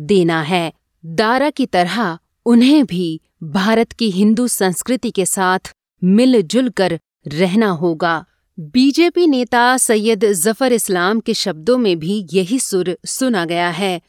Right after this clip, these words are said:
उन्होंने स्पष्ट रूप से कहा, दारा शिकोह एक ऐसे शहजादे थे जिन्होंने सभी धर्मों का अध्ययन किया। उनका उद्देश्य सभी धर्मों के बीच शांति स्थापित करना था। इस तरह के विचारों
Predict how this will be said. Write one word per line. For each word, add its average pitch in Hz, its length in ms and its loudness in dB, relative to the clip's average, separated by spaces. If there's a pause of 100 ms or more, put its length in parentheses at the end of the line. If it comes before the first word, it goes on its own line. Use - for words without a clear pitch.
(180)
उन्होंने 262 420 4
स्पष्ट 262 380 -2
रूप 190 240 -2
से - 180 -4
कहा, 185 460 -2 (400)
दारा 196 340 0
शिकोह 208 520 -2 (280)
एक 240 180 0
ऐसे 247 460 -2
शहजादे 185 680 -2
थे 214 200 0 (280)
जिन्होंने 294 400 4
सभी 220 360 -2
धर्मों 214 360 -2
का 190 200 0
अध्ययन 190 520 -4
किया। 180 420 -2 (380)
उनका 208 280 2
उद्देश्य 190 680 -2 (240)
सभी 254 460 0
धर्मों 196 400 -2
के 208 160 -2
बीच 196 380 -6 (240)
शांति 269 540 -2
स्थापित 190 440 -6
करना 170 360 -2
था। 180 340 -4 (280)
इस 247 160 0
तरह 214 280 -2
के 226 140 -2
विचारों 180 580 -2